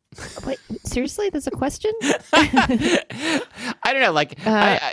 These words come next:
Speaker 2: I, like, I, I think, I think about coins sometimes 'cause, like, I like to travel and I'm interested in, like,
Speaker 1: Oh.
Speaker 2: what coins they have in different countries, and, like, pennies
Speaker 1: Uh-huh.
Speaker 2: are stupid. I think we could all agree.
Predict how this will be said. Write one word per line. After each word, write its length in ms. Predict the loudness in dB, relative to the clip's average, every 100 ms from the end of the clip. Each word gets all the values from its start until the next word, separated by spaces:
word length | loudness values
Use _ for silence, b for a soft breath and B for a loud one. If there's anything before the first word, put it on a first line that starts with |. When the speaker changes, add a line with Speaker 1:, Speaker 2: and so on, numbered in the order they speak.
| -2
Speaker 2:
I, 40 | 2
like, 220 | 2 2
I, 180 | -2 0
I 60 | 0
think, 300 | 2 0 2
I 60 | 2
think 200 | 4 4
about 240 | 4 2
coins 380 | 2 4 4 2
sometimes 500 | 0 2 2 0 -2
'cause, 220 | -2 2
like, 160 | 2 2
I 80 | 2
like 180 | 2
to 100 | -2 -2
travel 640 | 2 2 2 4 6 6
and 100 | 6
I'm 140 | 4 0
interested 380 | -2 -2 -2
in, 60 | 0
like, 120 | 4
Speaker 1:
Oh. 80 | 6
Speaker 2:
what 120 | 4
coins 240 | 2 -2 0
they 80 | 0
have 140 | 0
in 60 | -4
different 300 | -6 -6 -6
countries, 880 | 0 0 0 0 2 2 2 0 -4 B B
and, 200 | -2 0
like, 400 | 2 0 -2 -8
pennies 460 | -2 0 2 4 4
Speaker 1:
Uh-huh. 60 | 2
Speaker 2:
are 40 |
stupid. 580 | 0 2 2 2 2 4
I 80 | 2
think 220 | 0 -2
we 80 | 0
could 120 | 2
all 200 | 4 2
agree. 640 | 0 0 2 2 2 0